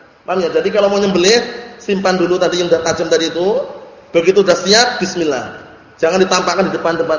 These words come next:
di depannya gini. Paham ya? Ini termasuk adab dalam menyembelih. Misalkan kurban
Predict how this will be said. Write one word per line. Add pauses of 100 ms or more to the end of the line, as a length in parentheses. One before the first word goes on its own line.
di
depannya
gini. (560)
Paham
ya? (240)
Ini (500)
termasuk
adab
dalam
menyembelih.
Misalkan
kurban